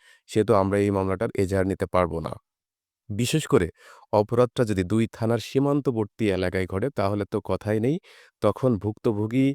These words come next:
বুঝতে পারেন যে হ্যারাসমেন্ট কাকে বলে। যেহেতু এই রায়ে অত্যন্ত স্পষ্টভাবে বলা হয়েছে যে ঘটনা যেখানেই ঘটুক না কেন,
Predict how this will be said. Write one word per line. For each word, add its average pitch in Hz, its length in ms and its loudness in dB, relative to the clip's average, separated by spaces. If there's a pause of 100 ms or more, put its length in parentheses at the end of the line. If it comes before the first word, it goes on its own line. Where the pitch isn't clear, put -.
(300)
বুঝতে 110 300 0
পারেন 101 320 4
যে 98 100 -2
হ্যারাসমেন্ট 101 520 -2
কাকে 92 240 -2
বলে। 80 260 -4 (420)
যেহেতু 123 400 6 (160)
এই 120 220 4
রায়ে 98 360 4 (340)
অত্যন্ত 127 340 -2 (100)
স্পষ্টভাবে 131 680 0
বলা 98 320 0
হয়েছে 101 400 -2
যে 170 120 -2
ঘটনা 107 380 0
যেখানেই 110 460 -2
ঘটুক 110 360 -6
না 104 140 0
কেন, 95 260 -2